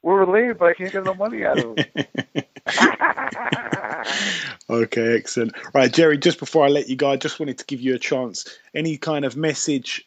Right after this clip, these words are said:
Speaker 2: um, for any of your U K fans that still show you support up until this day, sir?
Speaker 1: Listen, I love U K. I met Henry Cooper. I fought in the United States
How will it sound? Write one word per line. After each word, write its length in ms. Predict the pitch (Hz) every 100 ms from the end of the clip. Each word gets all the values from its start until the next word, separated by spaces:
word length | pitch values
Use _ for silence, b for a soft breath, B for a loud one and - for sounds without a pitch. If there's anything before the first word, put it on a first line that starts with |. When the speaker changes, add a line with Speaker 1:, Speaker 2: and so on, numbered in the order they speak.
| -
Speaker 2:
um, 260 | 127 127 123
for 200 | 139 147
any 180 | 151
of 80 | 139
your 100 | 127
U 260 | 127 151 156
K 240 | - 139
fans 380 | - 143 131 123
that 100 | 113
still 280 | - 143 127
show 220 | - 139
you 160 | 120 117
support 420 | - - 127 110
up 140 | 107
until 240 | 117 113 110
this 160 | 104
day, 240 | - 104 95
sir? 260 | - 95 - _ _ _ _
Speaker 1:
Listen, 340 | 143 160 147 127 131
I 120 | 135
love 340 | 127 151 147
U 140 | 147 156 -
K. 240 | 151 143
I 140 | 131 120
met 220 | 135 131
Henry 380 | 147 156 147 139
Cooper. 360 | - 160 - 135
I 40 | 123 -
fought 160 | 147
in 80 | 139
the 80 | 131
United 320 | 131 139 131
States 220 | - 131